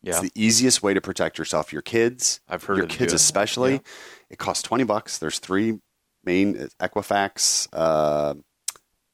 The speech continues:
Speaker 1: TransUnion, and, um, who's the other one? Uh, there's another, the, whatever the, the other major credit company is. I can al-, I would get Equifax and that one,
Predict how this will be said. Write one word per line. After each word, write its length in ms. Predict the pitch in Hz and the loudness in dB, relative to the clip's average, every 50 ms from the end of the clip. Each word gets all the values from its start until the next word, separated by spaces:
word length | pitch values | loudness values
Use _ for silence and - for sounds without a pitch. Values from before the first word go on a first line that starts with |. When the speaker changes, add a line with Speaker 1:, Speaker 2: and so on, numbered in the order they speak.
| _ _ _ _ | _ _ _ _
Speaker 1:
TransUnion, 760 | - 107 104 104 101 92 95 98 98 98 98 95 92 95 90 - - | -2 2 2 2 2 4 4 4 4 6 4 4 4 2 -2 -4 -4
and, 460 | 82 80 78 76 76 76 76 73 - | -4 -2 0 0 0 0 -2 -2 -2
um, 520 | 73 71 69 69 69 69 69 69 69 67 _ _ _ _ _ _ _ _ _ _ _ - - _ | -2 0 2 2 2 0 -2 -6 -10 -16 _ _ _ _ _ _ _ _ _ _ _ -16 -16 _
who's 180 | - 85 80 - | -20 -20 -18 -12
the 100 | 69 67 | -10 -10
other 140 | 64 64 62 | -8 -8 -10
one? 240 | 52 55 53 53 55 | -10 -12 -14 -12 -12
Uh, 240 | 58 58 55 55 - - _ _ _ _ _ _ _ _ _ _ _ | -12 -12 -12 -14 -16 -20 _ _ _ _ _ _ _ _ _ _ _
there's 180 | _ 90 85 87 | _ -2 0 0
another, 340 | 82 80 78 - 64 64 90 | 2 2 2 0 -2 -4 -2
the, 100 | 95 92 | -2 0
whatever 260 | 98 101 107 101 98 | 2 2 4 4 2
the, 120 | 92 90 | 2 2
the 260 | 90 82 82 - 95 | 0 -2 -2 0 0
other 160 | 87 87 87 85 | 2 2 0 0
major 360 | 82 80 82 82 - 80 73 | 2 2 0 2 0 -2 -2
credit 380 | - _ - - 90 73 - - | -4 _ -4 -4 -4 -4 -4 -6
company 320 | - 87 76 - 71 71 | -10 -10 -10 -8 -8 -8
is. 160 | 69 65 69 | -8 -8 -10
I 40 | 80 | -12
can 140 | - - 78 | -8 -4 -2
al-, 140 | 76 73 - 64 73 69 - | -2 -2 -4 -6 -8 -8 -8
I 60 | 80 | -10
would 120 | 82 80 | -10 -6
get 140 | - 87 71 73 | -6 -6 -2 -2
Equifax 520 | 80 - - 76 - - 71 67 - - | -4 -4 -4 -6 -4 -2 -4 -4 -4 -6
and 80 | 76 78 | -4 -4
that 100 | 71 69 | -2 -2
one, 220 | 73 73 71 - | -4 -6 -6 -8